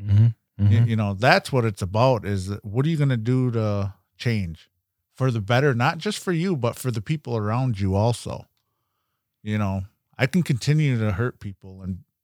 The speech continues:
Speaker 2: sober, drunk, whatever, and be okay with it. But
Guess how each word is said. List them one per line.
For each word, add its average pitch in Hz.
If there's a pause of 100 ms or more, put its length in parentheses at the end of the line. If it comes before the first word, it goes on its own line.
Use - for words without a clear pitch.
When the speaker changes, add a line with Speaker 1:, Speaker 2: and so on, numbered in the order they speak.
(100)
Speaker 2:
sober, 113
drunk, 107
whatever, 101 (640)
and 113
be 117
okay 123
with 98
it. 95
But 95